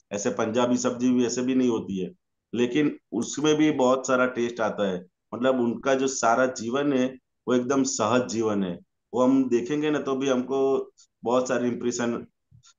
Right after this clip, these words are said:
अंदर से आएगी कि भाई, हम भी इस तरह से कम चीजों के अंदर भी हम हमारा जीवन किस तरह से निर्वाह कर सकते हैं।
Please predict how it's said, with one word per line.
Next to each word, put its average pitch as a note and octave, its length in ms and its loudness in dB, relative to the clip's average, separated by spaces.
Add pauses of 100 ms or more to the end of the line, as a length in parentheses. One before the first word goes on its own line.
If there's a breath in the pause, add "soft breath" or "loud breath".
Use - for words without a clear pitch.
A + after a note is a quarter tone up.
अंदर A2+ 260 0
से A#2+ 460 2
आएगी G2 420 0
कि - 360 -12
भाई, A#2 140 0
हम A2 160 0
भी B2 160 6
इस - 180 -4
तरह A#2 180 0
से A#2 120 -4
कम A#2+ 260 0
चीजों A2+ 340 -2
के A#2 140 -4
अंदर A2+ 320 0
भी A#2+ 180 2
हम G#2+ 240 -2
हमारा G#2+ 280 -2
जीवन G2+ 380 0 (400)
किस B2 140 0
तरह A2 220 -2
से A2 120 0
निर्वाह G2+ 340 2
कर G2+ 200 -2
सकते F#2+ 420 -4
हैं। F2 220 -4